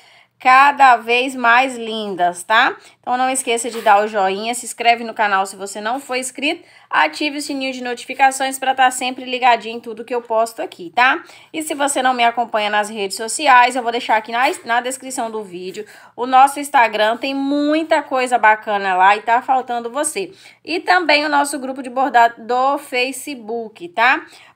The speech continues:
Pra galerinha ainda que não adquiriu as minhas borboletas três D, eu vou deixar aqui na descrição do vídeo o meu número, tá? O meu WhatsApp,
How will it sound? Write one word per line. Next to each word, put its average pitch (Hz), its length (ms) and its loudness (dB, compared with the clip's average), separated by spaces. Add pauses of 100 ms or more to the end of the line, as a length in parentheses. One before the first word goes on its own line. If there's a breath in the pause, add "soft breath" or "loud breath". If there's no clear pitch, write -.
Pra 277 220 4
galerinha 277 520 2
ainda 262 200 -4
que 269 120 -8
não 262 200 0
adquiriu 277 420 -4
as 247 100 -2
minhas 247 220 -6
borboletas 226 640 -4
três 240 380 -6
D, 208 420 -2 (100)
eu 214 120 -12
vou 220 100 -8
deixar 240 300 2
aqui 233 120 -4
na 262 140 0
descrição 269 500 -6
do 196 120 -10
vídeo 226 360 -6
o 233 140 -14
meu 254 260 -2
número, 254 460 -6
tá? 233 220 2
O - 20 -2
meu 233 120 -2
WhatsApp, 240 600 0